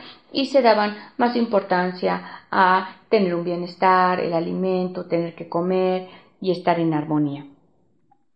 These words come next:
De este código, yo cuando lo he pasado a mis hijos, he decidido incluir dentro del código,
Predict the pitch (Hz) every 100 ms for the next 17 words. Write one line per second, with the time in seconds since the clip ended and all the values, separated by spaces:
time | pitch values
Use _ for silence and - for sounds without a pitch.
0 | _ _ _ _ _ _ _ 220 247 254
1 | 247 254 254 269 247 208 196 202 202 -
2 | - _ - 170 175 175 175 165 165 160
3 | 165 175 190 196 220 - 240 240 226 -
4 | 220 233 233 220 208 220 214 - 262 277
5 | 254 240 220 214 - - _ 226 247 254
6 | 254 247 240 208 202 196 190